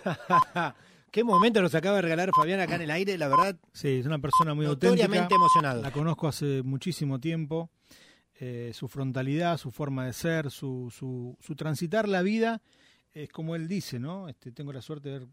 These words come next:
Speaker 2: lo conozco hace más de treinta años. Este, ese transitar de Fabián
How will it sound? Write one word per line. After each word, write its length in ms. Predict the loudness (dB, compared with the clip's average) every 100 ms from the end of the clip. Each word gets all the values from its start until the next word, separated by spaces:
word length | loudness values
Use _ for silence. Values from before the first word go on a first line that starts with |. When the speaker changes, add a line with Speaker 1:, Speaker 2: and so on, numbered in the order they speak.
| _ _ _ _
Speaker 2:
lo 80 | -16
conozco 280 | -12 -10 -10
hace 140 | -8
más 120 | -8 -8
de 40 |
treinta 420 | -8 -6 -6 -4
años. 400 | -4 -4 -6 -12 _ _ _ _ _
Este, 680 | -18 -14 -12 -10 -10 -12 -16 _ _ -6
ese 240 | -4 -4
transitar 440 | -4 -4 -2 -2
de 80 | -2
Fabián 440 | -2 0 0 -2